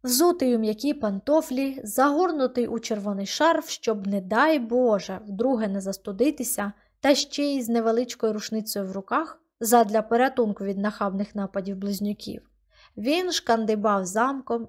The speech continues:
і лише подеколи скрушно зітхав. І все ж таки одного разу зловтішним хлопчакам вдалося захопити його зненацька.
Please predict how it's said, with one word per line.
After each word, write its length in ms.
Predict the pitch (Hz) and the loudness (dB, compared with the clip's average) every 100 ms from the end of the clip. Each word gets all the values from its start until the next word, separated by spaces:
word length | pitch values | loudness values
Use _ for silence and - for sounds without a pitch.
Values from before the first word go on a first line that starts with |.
| - | -8
і 100 | 220 | -4
лише 380 | 202 - 330 | -4 -2 -4
подеколи 680 | 359 220 190 233 277 247 220 | -2 -2 0 0 -2 -2 -2
скрушно 580 | 214 - 208 214 - 214 | -4 -8 -10 -8 -8 -8
зітхав. 520 | 208 196 - 190 196 - _ _ _ _ _ _ _ - | -8 -12 -10 -10 -10 -14 _ _ _ _ _ _ _ -8
І 80 | |
все 280 | 220 - 311 | -6 2 2
ж 120 | 311 | 2
таки 240 | - 277 269 | -4 -2 0
одного 380 | 254 262 269 254 | 0 0 0 0
разу 300 | 262 240 240 | 0 0 -2
зловтішним 600 | 233 208 - 240 - 226 | -2 -6 -6 -8 -6 -6
хлопчакам 540 | - 220 - 220 226 | -4 -4 -4 -4 0
вдалося 480 | 220 277 269 214 202 | 2 4 4 2 -4
захопити 600 | 190 190 190 - 247 220 | -6 -8 -8 -6 -2 -2
його 200 | 202 202 | -2 -4
зненацька. 720 | 202 208 196 180 - - | -2 -2 -2 -6 -8 -12